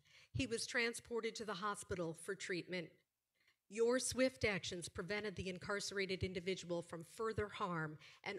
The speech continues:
ultimately saved his life. You are to be commended not only for your actions,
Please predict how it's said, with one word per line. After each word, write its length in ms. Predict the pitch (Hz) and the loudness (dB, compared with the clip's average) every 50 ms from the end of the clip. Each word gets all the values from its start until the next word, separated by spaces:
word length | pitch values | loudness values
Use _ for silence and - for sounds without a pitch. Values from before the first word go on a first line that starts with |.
| - | 2
ultimately 800 | - 208 208 208 - - 196 180 165 151 - 156 175 160 156 165 | 2 2 4 2 0 -2 -2 -2 -2 -2 -4 -6 -6 -6 -6 -6
saved 500 | - - - - 185 175 196 196 190 - | -6 -2 0 2 2 4 4 2 0 0
his 220 | - 208 175 - | -4 -4 -4 -2
life. 460 | - 175 160 151 143 131 135 - - - _ _ _ _ _ _ _ _ _ | -2 0 0 0 0 -2 -4 -10 -16 -18 _ _ _ _ _ _ _ _ _
You 160 | 190 214 214 | -6 0 2
are 160 | 202 202 202 190 | 2 4 2 2
to 80 | 208 | 0
be 100 | 180 220 | -2 -2
commended 580 | 202 - 233 233 226 220 220 214 208 196 190 160 | 4 4 4 4 4 2 0 2 4 2 2 4
not 200 | 196 196 196 196 | 4 2 2 2
only 240 | 196 202 202 202 190 | 0 -2 -2 -2 -2
for 160 | - - 208 | -2 -2 0
your 360 | 202 190 202 202 208 214 214 | 2 4 4 4 4 2 2
actions, 680 | 208 202 185 180 - - - 170 160 160 160 - - | 2 2 0 0 -2 -2 -4 -2 -4 -4 -4 -6 -8